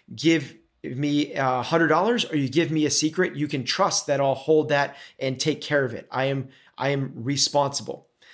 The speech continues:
And also able to respond, able to respond to any adversities that come along. I get it. Like, if you want to take personal responsibility and daily excellence and you want to go and run a marathon,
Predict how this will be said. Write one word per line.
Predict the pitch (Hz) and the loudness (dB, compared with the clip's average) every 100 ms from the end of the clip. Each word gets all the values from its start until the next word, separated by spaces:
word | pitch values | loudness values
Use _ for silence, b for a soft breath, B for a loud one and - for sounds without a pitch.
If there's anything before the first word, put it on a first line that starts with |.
| B B | B B
And | 143 151 | -6 0
also | 208 240 165 156 - | 2 2 4 2 2
able | 180 170 180 | 2 4 2
to | 165 - 165 | 2 0 2
respond, | 147 156 - 165 113 - - | 0 0 2 0 0 -4 4
able | 175 175 151 | 4 4 0
to | - 180 | 0 0
respond | 143 135 196 190 151 | 0 -2 2 2 2
to | 151 - | -2 -4
any | 156 151 | -2 0
adversities | 123 147 143 139 | 2 0 0 -2
that | 135 131 | -4 -6
come | 131 | -4
along. | 131 127 95 B B B B - | 0 0 -4 B B B B -2
I | 143 | 0
get | 139 220 | 2 0
it. | 127 135 | -2 -4
Like, | 127 | -8
if | 113 | -4
you | 147 165 | 0 2
want | 180 - | 2 2
to | 160 151 B B - | 2 2 B B -4
take | 160 143 - | -2 -2 -6
personal | - 165 160 165 | 0 2 4 2
responsibility | 143 143 135 143 139 | 2 0 0 0 0
and | 123 | 0
daily | 143 135 139 | 2 2 2
excellence | 135 139 131 127 | 0 -2 -4 -4
and | |
you | 131 | -2
want | 139 147 | 0 0
to | |
go | 127 131 | 0 0
and | 127 127 | 0 0
run | 135 | -2
a | 120 | 0
marathon, | 147 190 160 123 120 | 2 2 0 -4 -6